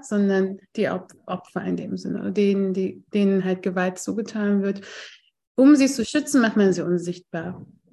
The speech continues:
Und das ist ja etwas, was ja, ich finde das so unfassbar, dass man darüber so wenig, äh, spricht manchmal,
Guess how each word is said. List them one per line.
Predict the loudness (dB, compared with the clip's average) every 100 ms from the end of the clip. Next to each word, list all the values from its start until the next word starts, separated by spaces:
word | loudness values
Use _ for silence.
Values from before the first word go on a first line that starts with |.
| -4
Und | 2 4
das | 4
ist | 2 -2
ja |
etwas, | -2 0 2 2 0 -12 _ -20 _
was | 2 4 4 2 0
ja, | 0 -2 -2 -16 _
ich | -10 0
finde | 2 4
das | 2 0
so |
unfassbar, | -2 -2 0 0 -2 -2
dass | 0 0
man | -2 -2
darüber | -2 -2 -4
so | -8 -4
wenig, | -2 -2 -4 -6
äh, | -4 -4 -4 -6 -8 -8 -8 -10
spricht | -8 2 2 0 -6
manchmal, | -4 -2 -2 -2 -2 0 -2